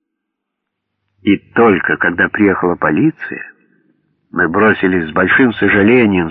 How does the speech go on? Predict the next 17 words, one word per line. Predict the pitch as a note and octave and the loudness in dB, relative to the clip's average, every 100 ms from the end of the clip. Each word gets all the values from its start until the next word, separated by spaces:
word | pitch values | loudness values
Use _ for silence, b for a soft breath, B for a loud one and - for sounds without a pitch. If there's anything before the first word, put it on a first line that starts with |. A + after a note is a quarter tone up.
| - | -4
свою | F2 F#2+ F#2+ | -2 0 0
еду | E2+ D#2+ D#2 F2+ D3+ D3+ B B B B B B B B B | 0 -2 -2 2 2 2 B B B B B B B B B
и | F2 | -2
начали | F#2 C3 D3 C3+ | 0 2 2 0
подниматься | G#2+ G2 F2 G2 - | 0 -2 -2 -2 -2
наверх. | G#2 F#2 C#2+ - - - _ _ _ _ _ _ _ _ _ _ _ - | -4 -4 -6 -10 -12 -18 _ _ _ _ _ _ _ _ _ _ _ -2
Там | G#2+ E3+ E3+ | 2 2 0
в | - - | -2 0
своем | G#2+ G#2 F#2 | 2 2 2
номере | A2 D#3+ D#3 D3+ | 2 2 2 2
лежал | C3 A2 F#2+ C3 C#3+ | 2 2 4 4 4
мертвый | B2 F#2+ F#2+ B2+ C#3 - B2 C3+ A#2 _ | 2 0 2 2 0 -2 0 2 0 _
Питер | A#2 A#2+ A#2 G#2+ G2+ | -2 0 -2 -2 0
Мортимер, | F#2+ A#2 F2+ - D#2+ D#2+ - - - b b b b b b - | 0 0 -2 -6 -8 -8 -10 -12 -16 b b b b b b -4
наш | F2 A#2 | 0 2
английский | A2 B2+ D3 - C3 | 0 0 -2 -2 -4
агент, | B2 G#2 F#2+ D#2 | -2 0 -2 -2